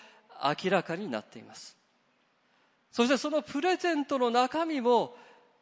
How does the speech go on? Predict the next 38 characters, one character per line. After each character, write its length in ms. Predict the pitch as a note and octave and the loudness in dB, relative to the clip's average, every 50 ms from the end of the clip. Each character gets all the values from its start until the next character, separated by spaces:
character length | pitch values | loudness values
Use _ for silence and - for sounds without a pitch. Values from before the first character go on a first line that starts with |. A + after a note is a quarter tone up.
| _ _ | _ _
ま 100 | - A#2 | -6 -6
あ、 20 | A2+ | -6
普 100 | - - | -6 -6
通 140 | - F#3+ | -6 -6
プ 120 | - - C3+ | -4 -4 -4
レ 80 | F3 | -4
ゼ 100 | G#3 - | -2 -2
ン 40 | D#3 | -4
ト 80 | - B2 | -6 -6
の 60 | G2+ | -8
中 160 | G2+ - F3+ | -8 -8 -8
身 80 | G3 B2 | -6 -6
わ 140 | G2 F#2+ F#2+ | -8 -10 -10
か 100 | B2 E3 | -8 -8
ら 120 | A3+ B3+ | -6 -4
な 80 | G3 B2 | -6 -6
い 60 | G#2 | -8
ん 40 | F#2 | -8
だ 100 | F#2+ - | -14 -16
け 100 | - F#2+ | -16 -20
ど、 100 | - - _ _ _ _ _ _ _ _ _ _ _ _ _ _ - - | -20 -20 _ _ _ _ _ _ _ _ _ _ _ _ _ _ -10 -4
で 140 | D3 G3 | -2 -2
も 340 | G#3+ D#3+ C3+ C#3+ D#3 G3 A#3+ _ _ _ _ _ _ - | -2 -2 -4 -6 -6 -8 -12 _ _ _ _ _ _ -6
私 360 | - A2+ A#2+ - - C3 - | -4 -4 -4 -4 -6 -8 -6
た 100 | - F3 | -6 -8
ち 120 | - - B2 | -6 -4 -6
は 120 | G#2 G2+ | -4 -6
も 460 | G2+ G2 A#2 F3 F#3 C3+ G2 F#2+ - _ | -6 -8 -8 -8 -8 -8 -10 -12 -14 _
う 420 | _ _ _ _ _ _ _ - | _ _ _ _ _ _ _ -16
知 120 | - - | -16 -16
っ 80 | - _ | -14 _
て 100 | - C3 | -12 -12
い 80 | A#2 A2 | -12 -12
ま 120 | G#2 G#2 | -16 -18
す。 260 | - - - - _ _ _ _ _ _ _ _ _ _ _ _ _ _ _ _ _ _ _ _ _ _ _ _ _ _ _ _ _ _ _ _ _ _ _ _ _ _ _ _ _ _ _ _ _ _ _ _ _ _ _ _ _ _ _ _ _ _ _ _ _ _ _ _ _ _ _ - | -20 -20 -20 -20 _ _ _ _ _ _ _ _ _ _ _ _ _ _ _ _ _ _ _ _ _ _ _ _ _ _ _ _ _ _ _ _ _ _ _ _ _ _ _ _ _ _ _ _ _ _ _ _ _ _ _ _ _ _ _ _ _ _ _ _ _ _ _ _ _ _ _ -2
あ 140 | - E3+ F#3+ | -2 0 0
と 140 | - C#3+ C3 | 0 0 0
は 240 | C#3 D3 D#3 D#3+ | 0 -2 -2 -6